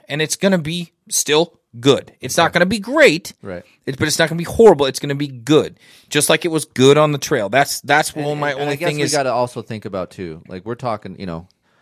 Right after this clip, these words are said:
Speaker 2: if you guys are listening to this, it's Fox Raceway.
Speaker 1: Yeah.
Speaker 2: Excuse Gary.
Speaker 1: Oh, sorry. My bad.
Speaker 2: Uh, the, the main track's big jumps.
Speaker 1: Yeah.
Speaker 2: I think the guys buying this X C F is
Speaker 1: They
Speaker 2: gonna
Speaker 1: ain't
Speaker 2: go on
Speaker 1: gonna
Speaker 2: the
Speaker 1: be.
Speaker 2: vet track.
Speaker 1: Yeah, but st-, but my point
Speaker 2: That's even less of a
Speaker 1: Yep.
Speaker 2: worry, right?
Speaker 1: And I think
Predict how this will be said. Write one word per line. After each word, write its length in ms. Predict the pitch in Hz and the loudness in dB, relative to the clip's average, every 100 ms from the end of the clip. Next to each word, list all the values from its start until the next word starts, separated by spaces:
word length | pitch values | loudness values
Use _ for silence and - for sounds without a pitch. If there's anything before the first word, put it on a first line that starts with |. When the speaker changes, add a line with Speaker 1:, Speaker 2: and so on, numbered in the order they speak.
| _ | _
Speaker 2:
if 60 | - | -10
you 60 | 120 | -2
guys 180 | 131 | -2
are 40 | 110 | -2
listening 400 | 101 117 - 101 | -6 -8 -6 -10
to 100 | 95 | -8
this, 160 | 95 | -10
it's 140 | 95 - | -12 -8
Fox 340 | 120 104 - | -4 -4 -4
Raceway. 500 | 104 95 - 80 82 - _ - | -8 -8 -8 -12 -12 -16 _ -12
Speaker 1:
Yeah. 160 | 139 | -12
Speaker 2:
Excuse 360 | - - - 90 | -12 -12 -12 -10
Gary. 300 | 87 71 87 - | -10 -10 -14 -16
Speaker 1:
Oh, 100 | 87 | -14
sorry. 300 | - 69 - _ _ _ | -12 -12 -14 _ _ _
My 100 | - | -16
bad. 60 | 87 | -8
Speaker 2:
Uh, 400 | 104 98 90 85 - _ _ _ _ _ - | -4 -4 -6 -8 -14 _ _ _ _ _ -16
the, 260 | 98 120 95 | -4 -2 -2
the 140 | 107 | -4
main 220 | 120 139 | -4 -4
track's 280 | 131 120 98 | -2 -4 -4
big 280 | 92 117 90 | -6 -6 -6
jumps. 440 | 98 82 - - _ _ - | -8 -10 -14 -20 _ _ -6
Speaker 1:
Yeah. 160 | 190 107 | -6 -4
Speaker 2:
I 60 | 135 | -6
think 240 | 160 156 | -8 -8
the 80 | 139 | -6
guys 340 | 123 117 110 | 0 0 0
buying 300 | 92 98 104 | -4 -4 -4
this 160 | 101 98 | -8 -8
X 160 | 101 | -10
C 80 | - | -8
F 60 | 110 | -4
is 20 | |
Speaker 1:
They 60 | 170 | -4
Speaker 2:
gonna 60 | |
Speaker 1:
ain't 60 | 113 | -2
Speaker 2:
go 40 | |
on 60 | 117 | -2
Speaker 1:
gonna 60 | 95 | -4
Speaker 2:
the 60 | |
Speaker 1:
be. 60 | 95 | -6
Speaker 2:
vet 100 | 92 | -8
track. 360 | 85 67 - _ _ | -10 -12 -14 _ _
Speaker 1:
Yeah, 140 | 214 | -4
but 180 | 143 165 | -2 -2
st-, 360 | - - 160 151 | -4 -4 -4 -2
but 140 | 151 | -2
my 120 | 143 | -2
point 80 | 131 | -4
Speaker 2:
That's 260 | 120 127 139 | 0 -2 -2
even 240 | 127 110 | -6 -6
less 440 | 98 104 101 - - | -4 -4 -4 -8 -18
of 180 | 98 104 | -10 -8
a 40 | |
Speaker 1:
Yep. 100 | 117 | -6
Speaker 2:
worry, 260 | 87 71 73 | -6 -8 -10
right? 280 | 80 87 - - | -8 -10 -12 -10
Speaker 1:
And 260 | 151 139 - | -10 -10 -6
I 140 | 139 | -4
think 440 | 127 - 175 160 | -4 -4 -10 -10